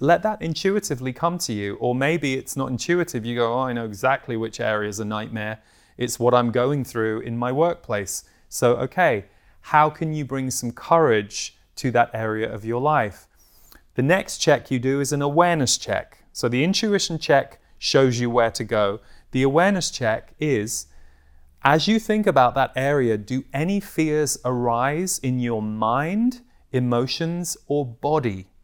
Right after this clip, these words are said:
in response to this desire? Celebrate and write down what you notice, and then ask yourself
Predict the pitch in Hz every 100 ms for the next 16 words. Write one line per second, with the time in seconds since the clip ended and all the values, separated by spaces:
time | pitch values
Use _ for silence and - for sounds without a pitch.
0 | _ 120 120 120 120 - 135 120 110 -
1 | 117 113 - - 101 113 110 98 98 _
2 | _ _ _ - _ _ _ _ - -
3 | 156 190 233 123 113 139 - - 120 110
4 | 131 160 - 139 123 113 123 - 101 113
5 | 143 143 165 156 143 - 107 117 - -
6 | _ - 127 139 190 196 180 - 135 123
7 | 123 113 113